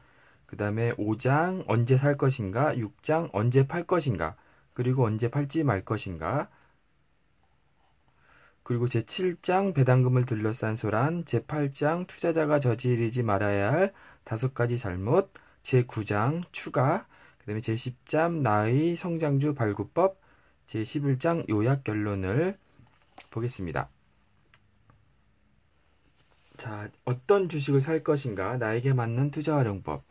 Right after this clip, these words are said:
어, 투자 대상 기업을 찾는 열다섯 가지 포인트를,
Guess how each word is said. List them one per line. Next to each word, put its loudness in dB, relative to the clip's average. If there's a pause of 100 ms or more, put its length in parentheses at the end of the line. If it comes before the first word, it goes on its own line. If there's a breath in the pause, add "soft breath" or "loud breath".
(1600 soft breath)
어, -10
투자 2
대상 4
기업을 4
찾는 2
열다섯 0
가지 -2
포인트를, 0